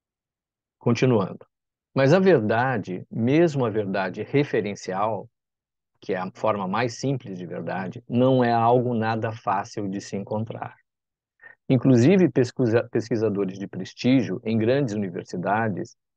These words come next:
podem se enganar. Teorias que foram durante muito tempo aceitas como verdadeiras, ao final se mostram falsas. A verdade não é monopólio de ninguém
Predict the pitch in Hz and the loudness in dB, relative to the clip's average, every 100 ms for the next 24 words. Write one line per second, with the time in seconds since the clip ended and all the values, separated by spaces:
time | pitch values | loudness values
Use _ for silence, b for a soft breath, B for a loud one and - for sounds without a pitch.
0 | _ 120 117 127 139 - 131 113 98 101 | _ 2 2 0 -4 -6 -8 -8 -8 -12
1 | 98 _ _ _ _ _ _ _ _ _ | -16 _ _ _ _ _ _ _ _ _
2 | _ 139 135 131 190 175 - 139 - 131 | _ 6 8 6 4 2 2 -2 0 0
3 | 117 113 117 120 123 120 170 190 151 120 | 2 0 0 -2 -4 -4 -4 -6 -8 -8
4 | 110 107 110 - 113 110 - 113 101 95 | -6 -8 -6 -4 -4 -6 -8 -6 -6 -2
5 | 120 143 110 92 104 123 95 90 _ _ | 0 0 -2 -4 -4 -6 -10 -16 _ _
6 | 131 135 131 123 107 113 120 - 113 110 | 2 2 2 -4 -2 -2 -4 -8 -4 -6
7 | 110 131 123 - 110 120 - - _ _ | -6 -12 -10 -4 -4 -6 -14 -20 _ _
8 | _ _ - b b b 113 120 131 120 | _ _ -20 b b b -2 2 2 2
9 | 131 151 120 120 127 139 127 139 131 123 | 0 0 -2 -2 -2 -2 -4 -4 -4 -4
10 | 123 110 - - 117 120 110 92 92 92 | -4 -8 -8 0 2 2 0 -6 -8 -10
11 | 90 92 80 82 | -10 -8 -8 -10